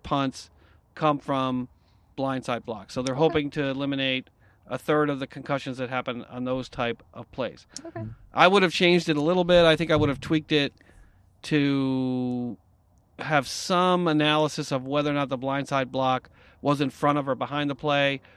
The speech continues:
Speaker 1: or had some impact on the play. Obviously, if the, if the, if the returner is past you and you just knock someone the F out behind the play, that should obviously be fifteen yards. But if you were in front of the play, you know,
Speaker 3: Mm-hmm.
Speaker 1: now you're blocking. Now you're a blocker. Now you're moving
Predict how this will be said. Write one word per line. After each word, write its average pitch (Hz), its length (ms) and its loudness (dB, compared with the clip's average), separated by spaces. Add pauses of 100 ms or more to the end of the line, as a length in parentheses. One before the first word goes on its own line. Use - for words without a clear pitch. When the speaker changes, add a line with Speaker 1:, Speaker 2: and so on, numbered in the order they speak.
(120)
Speaker 1:
or 135 160 0
had 135 220 2
some 131 260 0
impact 147 500 2 (200)
on 143 200 2
the 127 80 -2
play. 110 180 -6
Obviously, 175 500 2
if 143 140 -4
the, 131 220 -4
if 151 180 -4
the, 127 180 -6 (140)
if 135 240 -6
the 127 240 -2
returner 175 500 0
is 131 100 -8
past 170 420 0
you 269 200 -2 (920)
and 160 140 4
you 160 100 6
just 156 200 0
knock 151 280 4
someone 156 240 -2
the 151 100 -2
F 160 200 2
out 165 280 2 (260)
behind 165 320 4
the 151 60 0
play, 175 360 2 (500)
that 160 140 2
should 160 140 -6
obviously 147 420 2
be 131 140 -4
fifteen 123 340 -6
yards. 110 220 -4
But 139 120 -4
if 135 80 -6
you 185 140 0
were 190 200 4
in 151 100 2
front 170 240 2
of 170 80 2
the 143 60 0
play, 175 400 0 (1500)
you 113 200 0
know, 175 100 6
Speaker 3:
Mm-hmm. 135 80 -2
Speaker 1:
now 190 220 6
you're 196 160 4
blocking. 165 500 2
Now 156 120 6
you're 208 160 4
a 160 60 6
blocker. 151 360 4
Now 139 140 2
you're 180 200 4
moving 165 480 2